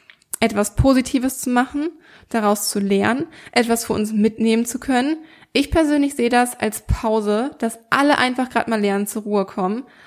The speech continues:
Leute, unsere Erde braucht es einfach gerade mal durchzuatmen. Und ganz ehrlich,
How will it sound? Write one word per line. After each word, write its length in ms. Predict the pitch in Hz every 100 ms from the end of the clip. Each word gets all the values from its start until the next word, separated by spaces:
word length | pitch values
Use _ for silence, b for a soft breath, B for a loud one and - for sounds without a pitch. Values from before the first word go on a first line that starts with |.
| B
Leute, 200 | 220 240
unsere 200 | 233 226
Erde 300 | - 254 240
braucht 360 | 220 202 202 262
es 60 |
einfach 280 | - 220 220
gerade 220 | - 226 -
mal 80 |
durchzuatmen. 920 | 202 208 208 - - 196 190 208 208 233
Und 200 | 214 214
ganz 200 | 208 208
ehrlich, 400 | 208 208 240